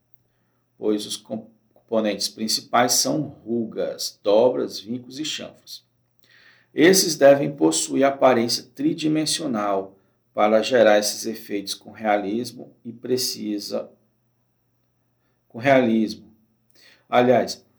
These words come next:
para gerar esses efeitos com realismo, é preciso simular relevo. Esse relevo é conseguido usando as mesmas técnicas,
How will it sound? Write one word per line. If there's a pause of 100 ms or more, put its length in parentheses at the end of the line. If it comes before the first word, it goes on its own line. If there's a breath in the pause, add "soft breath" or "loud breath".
(300)
para
gerar
esses
efeitos
com
realismo,
é
preciso
simular
relevo. (680 soft breath)
Esse
relevo
é
conseguido
usando
as
mesmas
técnicas,